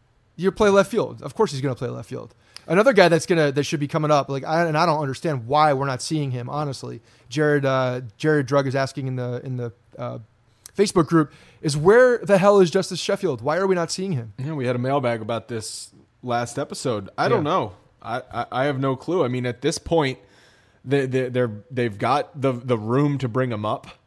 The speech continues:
Speaker 2: Um, the only thing I can think of
Speaker 1: Don't even say that they're trying to help Scranton out. Please don't say it.
Speaker 2: I wasn't gonna say that. I was gonna say they, they clearly don't think he's ready. That's the only logical explanation.
Speaker 1: Right.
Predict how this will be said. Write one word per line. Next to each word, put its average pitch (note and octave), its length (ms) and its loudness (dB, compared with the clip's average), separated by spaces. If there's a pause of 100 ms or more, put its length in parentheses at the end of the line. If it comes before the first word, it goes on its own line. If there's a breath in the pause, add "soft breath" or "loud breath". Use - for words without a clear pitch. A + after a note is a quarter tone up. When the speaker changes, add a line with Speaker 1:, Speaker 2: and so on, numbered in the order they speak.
(220)
Speaker 2:
Um, A2+ 540 -6
the A#2+ 240 -10
only D3+ 260 0
thing E3+ 220 -4
I D#3+ 80 0
can D#3 200 -4
think D#3+ 260 -4
of A2 380 -4 (160)
Speaker 1:
Don't D#3+ 200 4
even D#3+ 180 2
say C#3+ 280 2
that B2+ 160 -2
they're C3+ 120 0
trying C3 340 -2
to B2+ 160 -2
help B2 220 -2
Scranton A#2+ 320 -8
out. A#2 160 -14
Please C#3+ 200 -2
don't B2+ 180 -4
say A#2 120 -10
it. A2+ 140 -14 (260)
Speaker 2:
I B2 60 -2
wasn't D3 280 2
gonna C#3+ 80 0
say B2 180 -2
that. F2+ 220 -10 (600 loud breath)
I D3 100 4
was D3+ 120 2
gonna F#3 140 0
say F#3 160 4
they, E3+ 200 2
they D3+ 200 0
clearly D3+ 480 0
don't B2+ 200 0
think A2+ 180 -8
he's G2+ 200 -10
ready. E2+ 260 -14 (320)
That's C#3 220 -2
the D#3 120 4
only C#3+ 440 0 (240)
logical A2+ 560 -2
explanation. F#2+ 600 -12 (240)
Speaker 1:
Right. B2+ 240 -4